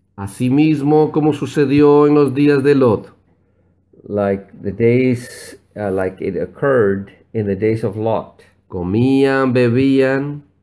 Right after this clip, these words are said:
Speaker 2: They were drinking, they were, uh, eating,
Speaker 1: compraban,
Speaker 2: buying, s-,
Speaker 1: vendían,
Speaker 2: selling,
Speaker 1: plantaban,
Speaker 2: uh, planting,
Speaker 1: edificaban.
Speaker 2: building.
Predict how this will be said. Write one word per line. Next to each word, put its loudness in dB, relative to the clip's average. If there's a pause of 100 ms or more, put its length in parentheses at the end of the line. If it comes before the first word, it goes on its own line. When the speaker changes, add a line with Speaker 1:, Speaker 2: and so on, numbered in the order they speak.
Speaker 2:
They -6
were -4
drinking, -4
they -6
were, -4
uh, -10
eating, -2 (120)
Speaker 1:
compraban, -2
Speaker 2:
buying, -2
s-, -10
Speaker 1:
vendían, 0
Speaker 2:
selling, -2
Speaker 1:
plantaban, -2 (220)
Speaker 2:
uh, -2
planting, -2
Speaker 1:
edificaban. 0
Speaker 2:
building. -2